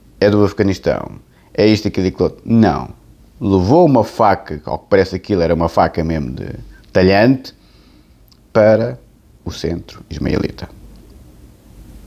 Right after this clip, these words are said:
Atenção. Porquê é que ele levou a faca?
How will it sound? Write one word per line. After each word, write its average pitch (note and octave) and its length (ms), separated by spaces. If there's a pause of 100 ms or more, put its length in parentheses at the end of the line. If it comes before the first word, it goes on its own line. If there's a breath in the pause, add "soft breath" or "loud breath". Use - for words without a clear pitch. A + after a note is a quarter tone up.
(720)
Atenção. - 480 (420)
Porquê G2 300
é A#2 100
que A#2+ 120
ele F#2+ 120
levou G#2 420
a - 80
faca? - 360